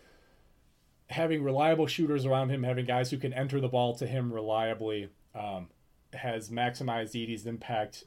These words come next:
in a huge way. Um, I mean, he, they almost fit with his style of play better than a guy like Jaden Ivey did, uh, where, frankly, Edey being on the floor just meant that he was in Jaden Ivey's way a lot of the time.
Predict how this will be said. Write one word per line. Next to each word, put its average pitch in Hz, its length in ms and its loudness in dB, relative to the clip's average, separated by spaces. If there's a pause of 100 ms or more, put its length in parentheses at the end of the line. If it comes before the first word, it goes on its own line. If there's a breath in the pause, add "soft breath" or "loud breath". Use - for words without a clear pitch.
in 104 140 -12
a 92 60 -10
huge 147 400 -2
way. 87 420 -10 (540 soft breath)
Um, 90 420 -6 (920)
I 123 60 -6
mean, 117 200 -4
he, 147 260 -2
they 139 300 0
almost 170 380 4
fit 147 160 2
with 127 160 -2
his 127 220 0
style 131 380 6
of 123 100 4
play 123 280 4
better 120 340 4
than 127 140 6
a 123 60 6
guy 117 260 2
like 120 240 4
Jaden 117 340 0
Ivey 120 360 4
did, 80 280 -10 (500 loud breath)
uh, 95 340 -4
where, 117 420 2 (180)
frankly, 139 480 2
Edey 147 300 2
being 131 260 4
on 123 100 4
the 110 80 0
floor 139 360 2
just 127 220 2
meant 127 200 2
that 127 120 -2
he 131 140 0
was 123 220 4
in 127 180 6
Jaden 117 300 2
Ivey's 110 380 0
way 117 200 0
a 95 60 -2
lot 90 180 -4
of 110 80 0
the 131 140 2
time. 110 380 6